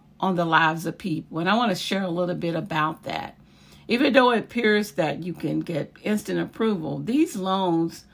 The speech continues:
are not ideal because of the high interest rates that they are charged. They are, uh, meant to be used as a short-term emergency loan, right? Emergencies do happen.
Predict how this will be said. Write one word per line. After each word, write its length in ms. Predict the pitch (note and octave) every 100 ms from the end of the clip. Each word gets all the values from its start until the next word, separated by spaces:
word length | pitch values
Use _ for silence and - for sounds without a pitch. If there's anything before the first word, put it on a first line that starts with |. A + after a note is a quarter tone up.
| - - -
are 140 | G3 G3+
not 400 | G3 G3+ - -
ideal 720 | F3 F3 D#3 F3 E3+ D#3+ D#3
because 400 | F3 E3 F#3+ E3+
of 120 | E3+
the 100 | C#3+
high 560 | D#3+ - F#3 F3+ E3+ F3
interest 420 | F#3 F3 E3 -
rates 560 | E3 E3 D#3 - - - - - - -
that 220 | F3+ F3+
they 220 | D#3+ D#3
are 100 | D3+
charged. 800 | D3 - F3+ E3+ C#3+ C3+ - F3
They 280 | F3+ F3 E3
are, 460 | E3+ E3 E3 D3+ - - - - -
uh, 200 | F3+ F3
meant 480 | E3+ F#3+ B3+ C4+ C4 - _ _ _ _ _
to 100 | -
be 140 | G#3 A3+
used 560 | G3+ C4 G4 F4+ E4
as 240 | - F3+ F3
a 80 | F3
short-term 640 | - B3 A#3 - G#3+ G3
emergency 760 | F3+ F3+ B3+ E4 B3 - E3+ D#3+
loan, 440 | D#3 - - - -
right? 400 | D#3+ D#3+ F#3+ -
Emergencies 640 | E3+ F#3 G3+ G3+ F3+ E3
do 160 | - E3
happen. 560 | E3 F#3 F#3+ F#3 F#3+